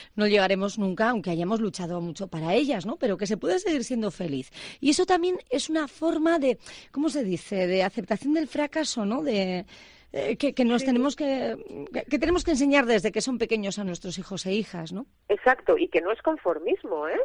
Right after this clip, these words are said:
Speaker 1: No, no, no, es
Speaker 2: Es, es,
Speaker 1: tolerancia,
Speaker 2: es apre-,
Speaker 1: tolerancia al
Speaker 2: exacto.
Speaker 1: fracaso, ¿no? Se
Speaker 2: Exacto.
Speaker 1: llama. Hmm.
Speaker 2: Y resiliencia es la capacidad de superar las adversidades y demostrarles a nuestros hijos que aun poniendo todo de nuestra parte,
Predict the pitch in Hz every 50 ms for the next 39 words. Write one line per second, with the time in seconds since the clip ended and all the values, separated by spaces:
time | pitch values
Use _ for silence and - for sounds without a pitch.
0 | 539 - 254 247 302 370 370 349 349 339 339 330 330 320 294 - - 254 233 -
1 | 427 415 330 262 233 247 311 - 254 - 311 - 185 - - - - - 185 -
2 | 226 214 226 240 302 302 277 330 311 240 254 247 208 - 180 165 165 - - 185
3 | 185 196 262 440 480 415 381 339 214 220 220 190 185 175 170 170 170 170 165 165
4 | 175 175 180 - _ _ _ _ _ - 254 226 - 220 226 214 202 208 208 -
5 | 208 202 214 247 262 254 226 - - 220 240 320 359 320 - _ - 214 - -
6 | 233 247 240 240 220 214 208 208 180 170 208 269 311 381 - - 220 185 196 185
7 | 180 196 190 - 214 196 170 180 185 - - 202 185 202 220 247 330 339 - -
8 | 381 381 349 - - - - 370 370 440 453 - 523 523 554 494 _ _ 453 415
9 | - 262 - 294 - _ - 220 185 - 185 180 - 339 - 185 196 - 277 -
10 | 302 294 302 294 277 - - 214 - 202 208 - -